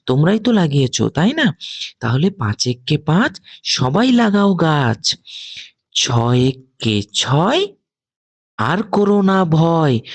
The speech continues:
তাহলে আমরা কখনোই ভয় করব না, ঠিক আছে? ছয় একে ছয়, আর করো না ভয়, সাত একে সাত,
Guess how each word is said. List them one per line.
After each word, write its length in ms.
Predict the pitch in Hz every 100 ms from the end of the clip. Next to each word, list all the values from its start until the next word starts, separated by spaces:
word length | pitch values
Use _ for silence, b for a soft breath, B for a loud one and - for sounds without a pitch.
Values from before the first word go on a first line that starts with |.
| B -
তাহলে 260 | 107 117
আমরা 260 | 151 151 175
কখনোই 480 | - 110 - 170 208
ভয় 260 | 165 151 160
করব 400 | 165 165 151 156
না, 300 | 143 120 110
ঠিক 180 | - 135
আছে? 380 | 202 - 349 156 - B B B -
ছয় 340 | - 101 110
একে 280 | 123 - 165
ছয়, 460 | 156 135 151 214 330 B B B _
আর 160 | 113 127 -
করো 260 | 185 185 185
না 180 | 180
ভয়, 520 | 156 147 151 139 110 113 B B B B
সাত 480 | - - 208 226 -
একে 440 | 220 208 - 214 202
সাত, 640 | - 185 175 160 139